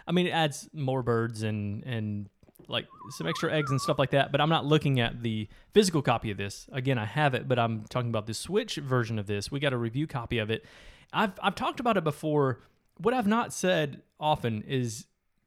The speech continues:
how much I really, really love the Switch version of this game. I mean, I'll, I'll play a game. You can play a game in, in not a lot of time. I usually play, like, a two-player versus the A I.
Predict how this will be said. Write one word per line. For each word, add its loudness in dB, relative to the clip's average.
how -2
much 0
I -2
really, 2
really 2
love 0
the -2
Switch -8
version -4
of -6
this -10
game. -10
I -4
mean, -4
I'll, 0
I'll 0
play 2
a 4
game. 2
You -2
can -6
play 4
a 6
game 4
in, 0
in -2
not 2
a -2
lot 0
of -6
time. -6
I -2
usually 0
play, 0
like, 0
a -6
two-player 0
versus -2
the -4
A -2
I. -2